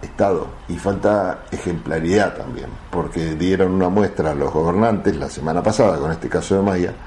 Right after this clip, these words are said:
de que de forma organizada el Estado funciona bien.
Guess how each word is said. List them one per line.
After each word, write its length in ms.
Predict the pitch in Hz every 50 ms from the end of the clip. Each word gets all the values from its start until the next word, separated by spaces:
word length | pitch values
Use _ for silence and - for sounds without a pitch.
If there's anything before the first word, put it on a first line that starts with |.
| - - - - -
de 240 | 80 82 92 87
que 560 | - 90 90 87 87 90 85 82 78 73 - - -
de 120 | 76 82 85
forma 220 | - 95 92 95
organizada 1200 | 95 98 98 101 104 110 110 110 - 147 143 135 127 120 117 107 107 110 113 120 120 123 123 117 113 - - - - -
el 80 | 139 127
Estado 260 | 120 - 127 113 95
funciona 440 | - 90 85 82 85 76 76 73 67
bien. 340 | 65 65 - - - -